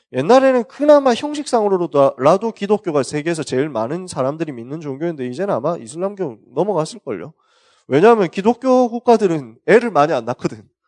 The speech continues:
근데 얘네는 애를 엄청 많이 낳아. 계속 낳아서 낀다니까. 그러면서 이민 전략 쓰고 자꾸 사람들 거짓말하고.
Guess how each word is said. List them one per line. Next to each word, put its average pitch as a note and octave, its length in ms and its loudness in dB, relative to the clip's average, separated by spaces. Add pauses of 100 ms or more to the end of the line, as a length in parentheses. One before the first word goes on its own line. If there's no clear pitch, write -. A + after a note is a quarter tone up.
(220)
근데 G3 360 -2
얘네는 G#3 420 -4
애를 B3+ 260 2
엄청 D4+ 340 -2
많이 C4+ 160 0
낳아. A2 300 -8
계속 C4 420 0
낳아서 F#3 240 0
낀다니까. - 480 -20 (360)
그러면서 F#3 320 2
이민 B2+ 400 -8
전략 C3 300 2
쓰고 - 380 -18
자꾸 D#3 420 -4
사람들 D#3 340 0
거짓말하고. B2 680 -2